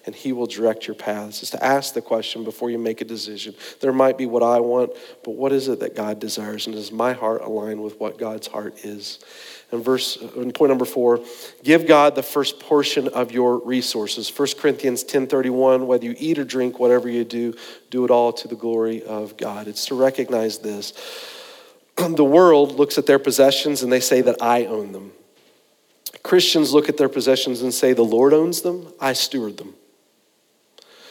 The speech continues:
What it means is everything that God has given me, um, God didn't have to give me. I could have been born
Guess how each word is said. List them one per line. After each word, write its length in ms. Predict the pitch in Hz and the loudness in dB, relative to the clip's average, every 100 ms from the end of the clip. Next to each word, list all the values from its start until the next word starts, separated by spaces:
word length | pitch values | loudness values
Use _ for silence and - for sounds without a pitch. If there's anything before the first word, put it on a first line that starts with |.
| - | -4
What 140 | - 151 | 4 6
it 80 | 151 | 8
means 300 | 160 160 147 | 6 6 6
is 320 | 135 117 - - - - | 6 4 -4 -10 0 4
everything 420 | 165 185 170 151 | 6 4 2 0
that 100 | 123 | 4
God 200 | 139 131 | 6 6
has 160 | 123 | 2
given 300 | - 127 117 | -2 -4 -4
me, 380 | 110 104 104 - _ _ _ _ 117 | -8 -8 -12 -18 _ _ _ _ -10
um, 220 | 113 120 | -10 2
God 220 | 147 143 | 4 4
didn't 180 | 151 135 | 2 0
have 240 | 127 120 | -2 -2
to 80 | - | -6
give 240 | 101 98 | -12 -14
me. 160 | 98 - _ _ _ _ _ - | -16 -20 _ _ _ _ _ -4
I 100 | 151 | -2
could 160 | - | 0
have 120 | - - | 2 2
been 160 | 135 | 2
born 260 | 120 120 | 2 2